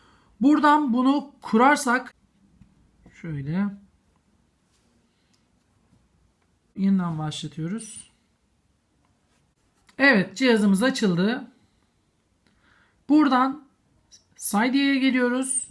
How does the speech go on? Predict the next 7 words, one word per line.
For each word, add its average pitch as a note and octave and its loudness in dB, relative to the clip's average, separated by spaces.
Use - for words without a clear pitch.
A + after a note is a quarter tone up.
Ve B3+ 2
Batch-O-Matic, C4+ 0
şu - -2
anda B3 0
uygulamamız A3+ 0
kurulmuş. A3 0
Buradan C4 2